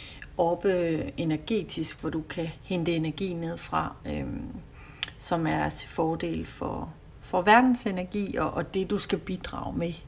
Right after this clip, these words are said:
i verden. Øhm, og energi kan for mange føles, hos mange kan blive sådan helt, øh, kulret i hovedet, at man kan blive sådan, puh, tung i hovedet, eller, eller man kan blive meget træt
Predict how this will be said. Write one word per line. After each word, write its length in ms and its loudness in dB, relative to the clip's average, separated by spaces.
i 140 -4
verden. 380 -2
Øhm, 300 -4
og 400 2
energi 460 12
kan 200 8
for 140 0
mange 300 6
føles, 400 2
hos 180 -2
mange 240 4
kan 140 -4
blive 180 -2
sådan 340 2
helt, 600 -4
øh, 380 -8
kulret 420 8
i 20 6
hovedet, 440 6
at 60 6
man 160 0
kan 100 -6
blive 160 -2
sådan, 240 -2
puh, 360 -4
tung 260 2
i 40 2
hovedet, 360 4
eller, 340 8
eller 240 2
man 140 -2
kan 100 -12
blive 140 -4
meget 200 2
træt 280 10